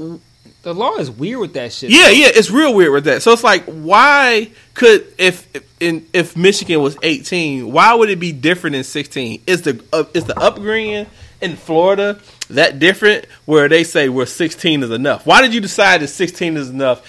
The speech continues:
Speaker 2: and eighteen enough is this section? Why is, uh, state? Why is seventeen enough in certain, certain, uh, states, but it's not in different? You know what I'm saying? It's like, what made you feel that these certain ages are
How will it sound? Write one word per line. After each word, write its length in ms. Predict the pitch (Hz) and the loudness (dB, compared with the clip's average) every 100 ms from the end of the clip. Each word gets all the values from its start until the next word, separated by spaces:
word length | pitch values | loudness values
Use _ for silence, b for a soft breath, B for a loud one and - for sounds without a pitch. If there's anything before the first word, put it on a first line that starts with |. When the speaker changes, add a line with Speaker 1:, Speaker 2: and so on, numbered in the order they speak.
| B | B
Speaker 2:
and 80 | - - | -8 0
eighteen 340 | 165 160 156 | 2 2 -2
enough 320 | 131 131 117 | -2 -2 -2
is 140 | 113 113 | -4 -8
this 180 | 120 110 | -8 -6
section? 360 | 98 - - | -10 -10 -2
Why 240 | 139 202 214 | 4 6 4
is, 260 | 208 - - b - - | 0 -14 -18 b -10 2
uh, 300 | 147 135 127 | 4 4 2
state? 320 | - 127 101 | 0 -2 2
Why 220 | 135 175 | 2 2
is 60 | 170 | 2
seventeen 580 | - 214 202 - 165 | 0 0 0 -2 -2
enough 380 | 143 135 127 127 | 0 -2 -2 -4
in 80 | 127 | -8
certain, 380 | - 143 120 120 B B B | -2 -2 -2 -10 B B B
certain, 420 | - 160 139 - | 0 0 2 2
uh, 240 | 135 123 | 2 2
states, 520 | 120 - 131 123 - - b b | -2 0 0 0 -8 -20 b b
but 220 | 151 151 | 2 4
it's 140 | 156 139 | 0 2
not 280 | 143 131 | 4 2
in 100 | 127 | 2
different? 440 | 127 127 113 98 - | -2 -2 -2 -10 -4
You 80 | 208 | 0
know 80 | |
what 40 | 208 | 0
I'm 60 | |
saying? 120 | 196 202 | 0 -2
It's 80 | 214 | 2
like, 280 | 196 170 B B | 0 0 B B
what 280 | - 208 - | 4 4 4
made 320 | 214 214 202 | 2 2 0
you 120 | 170 180 | -4 -8
feel 300 | - 175 156 | -2 -2 0
that 420 | 143 131 - 127 | -2 -2 -8 -6
these 300 | 151 185 175 | -4 -4 -4
certain 260 | 170 151 - | -2 -2 -4
ages 400 | 131 151 139 123 | -4 -4 -4 -8
are 480 | - 123 120 107 | -2 0 2 0